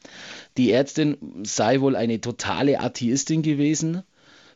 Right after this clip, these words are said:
die dann während so einer Erscheinung gesagt hat, "Okay, ich möchte mit meiner Hand die Schulter der Mutter Gottes berühren." Und dann hat ein Kind, ähm, die Hand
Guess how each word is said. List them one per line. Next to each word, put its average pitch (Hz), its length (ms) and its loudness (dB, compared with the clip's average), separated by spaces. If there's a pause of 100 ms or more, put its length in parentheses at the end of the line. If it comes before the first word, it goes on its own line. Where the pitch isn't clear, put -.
die 131 100 2
dann 127 240 2
während 127 260 2
so 143 80 -2
einer 127 100 2
Erscheinung 123 360 0
gesagt 127 220 -2
hat, 123 120 -2
"Okay, 120 220 -2
ich 120 100 -2
möchte 120 260 -2
mit 117 160 -2
meiner 110 340 2
Hand 110 260 0
die 107 100 0
Schulter 139 360 0
der 143 140 2
Mutter 143 300 0
Gottes 139 380 -2
berühren." 143 320 0
Und 139 140 2
dann 120 40 2
hat 123 140 -4
ein 113 180 0
Kind, 139 380 0 (640)
ähm, 104 400 2
die 107 480 2 (480)
Hand 120 500 -2